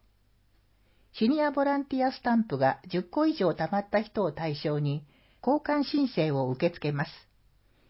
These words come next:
シニアボランティアスタンプ制度とは、元気な六十五歳以上の人が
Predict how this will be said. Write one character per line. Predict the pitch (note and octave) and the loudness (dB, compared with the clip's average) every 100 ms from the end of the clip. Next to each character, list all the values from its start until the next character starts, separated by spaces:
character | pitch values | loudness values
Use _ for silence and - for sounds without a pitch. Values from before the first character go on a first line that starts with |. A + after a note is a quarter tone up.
| _ | _
シ | - A3 | 2 4
ニ | D4+ | 4
ア | D4+ | 2
ボ | C#4+ | 2
ラ | C#4+ | 2
ン | C#4+ | 0
テ | C4+ | -2
ィ | C4 | 0
ア | C4+ | 0
ス | - | 0
タ | C4 | 0
ン | B3+ | 0
プ | B3 | -2
制 | A3+ B3 G#3 | -4 -2 -2
度 | D3 | -4
と | - | -2
は、 | C3+ C3 - _ _ _ | -2 -2 -4 _ _ _
元 | B3 D4+ | 2 2
気 | - | 0
な | F#3+ D3+ | 0 2
六 | - - | 0 0
十 | B3+ C#4 | 0 -2
五 | C4 C4+ | 0 2
歳 | B3+ B3+ | 2 0
以 | A#3 A#3+ | 0 -2
上 | G#3 E3 | 0 0
の | C#3+ | -2
人 | D3 E3+ | -4 -2
が | C#3+ A2+ | 0 0